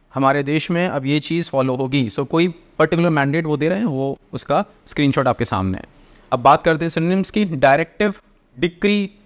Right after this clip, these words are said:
कमांड, तीनों एक जैसे हैं, तीनों का मतलब कोई कमांड, कोई डायरेक्टिव, कोई कानून सामने लाना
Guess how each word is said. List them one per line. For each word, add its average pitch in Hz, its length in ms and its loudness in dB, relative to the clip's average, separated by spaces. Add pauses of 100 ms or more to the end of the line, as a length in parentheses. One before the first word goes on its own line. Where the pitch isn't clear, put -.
(260)
कमांड, 131 360 2
तीनों 185 240 -2
एक 175 80 -2
जैसे 175 220 0
हैं, 202 140 0
तीनों 151 200 -2
का 151 60 0
मतलब 156 360 2 (160)
कोई 127 100 -4
कमांड, 151 380 2 (280)
कोई 139 120 0
डायरेक्टिव, 135 400 2 (220)
कोई 135 120 -4
कानून 143 400 0 (180)
सामने 147 320 0
लाना 156 260 0